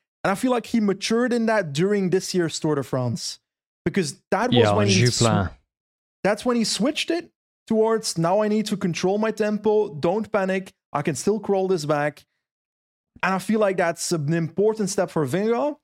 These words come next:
Speaker 1: and a dangerous one for the future, because that might make him quite dominant in certain <laughs> races.
Speaker 2: Yeah. A-, and I, with the Pogacar, I didn't mean Pogacar's psychology. I meant us
Speaker 1: Yeah?
Speaker 2: as viewers.
Speaker 1: Okay.
Speaker 2: We see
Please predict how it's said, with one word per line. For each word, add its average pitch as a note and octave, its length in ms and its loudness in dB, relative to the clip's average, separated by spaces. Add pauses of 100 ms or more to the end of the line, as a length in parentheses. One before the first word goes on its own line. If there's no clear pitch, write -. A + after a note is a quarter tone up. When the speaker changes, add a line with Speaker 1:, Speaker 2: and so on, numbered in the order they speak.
(480)
Speaker 1:
and F3 100 0
a E3 60 0
dangerous G3+ 480 0
one G3 160 0
for F3+ 160 -2
the D#3 60 -2
future, A#3+ 440 -2
because G3 320 0
that D#3+ 180 0
might C#3+ 460 -2
make F#3 300 -2
him F#3+ 100 -4
quite F#3 300 -4
dominant D#3+ 440 0
in C#3 80 -2
certain D3 360 -4
<laughs> C#3 60 -2
races. - 420 -6
Speaker 2:
Yeah. A#2+ 400 4 (260)
A-, D3+ 40 2
and E3+ 280 4
I, E3 180 4
with F3 140 2
the D#3 80 -2
Pogacar, C#3+ 400 4
I C#3+ 120 6
didn't E3+ 180 6
mean C#3 260 4 (140)
Pogacar's C3+ 560 2
psychology. G#2 800 2
I C3 160 4
meant C3 200 2
us C3+ 280 4
Speaker 1:
Yeah? A#2+ 60 4
Speaker 2:
as A2+ 40 2
viewers. A#2 680 2 (500)
Speaker 1:
Okay. F3+ 380 4
Speaker 2:
We D3+ 420 8
see B2+ 680 4